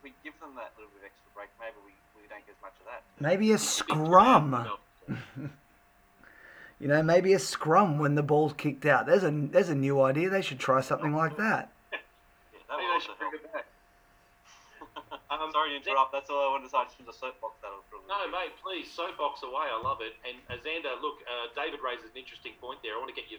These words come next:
Speaker 3: your views on this. If there were to be two-minute breaks at, say, the thirtieth minute or the fiftieth minute, somewhere around there, what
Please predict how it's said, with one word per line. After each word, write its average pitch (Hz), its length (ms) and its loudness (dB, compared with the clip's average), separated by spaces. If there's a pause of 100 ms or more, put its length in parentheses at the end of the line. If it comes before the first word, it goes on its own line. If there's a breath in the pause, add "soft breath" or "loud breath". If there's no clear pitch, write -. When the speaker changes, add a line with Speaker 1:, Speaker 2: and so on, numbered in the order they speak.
(160)
Speaker 3:
your 113 100 -20
views 117 160 -14
on 101 160 -10
this. 123 300 -16 (240 soft breath)
If 196 240 -12
there 156 160 -6
were 202 180 -6
to 196 140 -8
be 156 240 -10
two-minute 123 480 -16
breaks 85 480 -14 (240)
at, 95 80 -14 (100)
say, 95 320 -16
the 90 140 -20 (160)
thirtieth 92 320 -20 (100)
minute 95 220 -20
or 95 180 -20
the 90 80 -20 (140)
fiftieth - 320 -20 (100)
minute, 95 160 -20 (400 soft breath)
somewhere 107 300 -8
around 101 260 -12
there, 104 220 -10 (260 soft breath)
what 208 160 -6